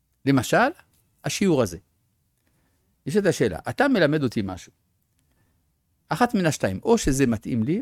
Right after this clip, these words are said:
או שזה לא מתאים לי. אם זה מתאים לי, אני צריך לדעת את זה לבד. לא צריך אותך.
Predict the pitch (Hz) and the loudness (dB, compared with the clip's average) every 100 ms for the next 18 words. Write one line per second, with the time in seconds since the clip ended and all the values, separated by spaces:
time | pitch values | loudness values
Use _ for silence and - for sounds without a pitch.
0 | - - 127 143 123 - 82 - _ _ | -6 -4 -2 -2 -4 -8 -12 -14 _ _
1 | _ _ _ _ _ _ _ _ _ _ | _ _ _ _ _ _ _ _ _ _
2 | _ _ - - 262 196 185 165 208 170 | _ _ 2 6 6 6 6 4 2 0
3 | 226 202 160 160 139 139 120 123 107 87 | 2 0 -2 -2 -2 -2 -2 -2 -2 -6
4 | - _ _ _ _ _ _ _ _ _ | -12 _ _ _ _ _ _ _ _ _
5 | _ _ _ - 135 147 110 87 | _ _ _ -8 -2 -2 -2 -8